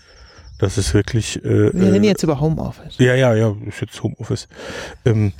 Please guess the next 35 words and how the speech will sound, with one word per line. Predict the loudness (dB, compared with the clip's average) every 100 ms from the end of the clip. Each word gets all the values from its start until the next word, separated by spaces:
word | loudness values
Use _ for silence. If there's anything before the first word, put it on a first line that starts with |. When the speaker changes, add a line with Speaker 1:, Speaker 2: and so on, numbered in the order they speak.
| -4
Speaker 1:
ist | -2
jetzt | -2 -2 -2
einfach | 0 0 2
ein, | 2 2 0
ein, | 0 2 2 0 -2
ähm, | -2 0 0 0 -2 -4 -6 -6 -6 -8 -6 -6 -4
komplett, | -4 -4 0 0 0 -4 -2 0
äh, | 2
äh, | 2 2 2 2 4 2
andere | 0 2 2 2
Welt. | 2 2 -2 -10 -20 -20 _ -16
Ja, | -14 -10
also | -6 -2
Arbeitswelt | 2 2 2 0 0
ist | -2 -4
nicht | -4 -2
mehr | -2
so, | -2 -2
wie | -4
sie | -4
f-, | -6 -20 _ _ _ -2
also | 0 2
wird | 2
nie | 2 4
wieder | 4
so | 4
sein, | 4 4 2
wie | 2
sie |
mal | 2 2
war. | 0 -2
Speaker 2:
Ist | -4 0
vielleicht | 2 4 2 -2
kein | -2 0 0 -2
gro-, | -8 -4 -2